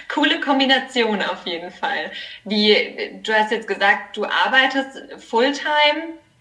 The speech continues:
Ziegenhof, andere Sportarten, Radsport. Wie lässt sich das alles vereinbaren, Freundin?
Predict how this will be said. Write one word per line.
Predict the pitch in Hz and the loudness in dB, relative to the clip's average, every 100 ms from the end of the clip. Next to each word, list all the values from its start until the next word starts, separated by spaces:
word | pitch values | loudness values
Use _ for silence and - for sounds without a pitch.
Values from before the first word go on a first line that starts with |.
| _ _ | _ _
Ziegenhof, | - 285 302 320 320 285 302 349 - - | 0 2 2 -4 -2 2 2 2 -8 -2
andere | 233 262 277 | 0 2 2
Sportarten, | 269 - 254 269 285 285 277 294 277 | 2 2 0 2 2 0 0 -2 -2
Radsport. | 285 240 214 220 285 - 294 294 285 285 320 320 - _ _ _ - 208 | 0 0 2 2 2 0 -2 -2 2 2 2 -2 -16 _ _ _ -16 -4
Wie | 240 | 2
lässt | 240 285 - | 4 2 0
sich | 285 | 0
das | 294 - | 0 2
alles | 262 254 294 | 2 0 0
vereinbaren, | 277 254 226 240 208 196 | 0 2 2 2 0 -2
Freundin? | 202 214 311 302 302 | 0 2 2 4 4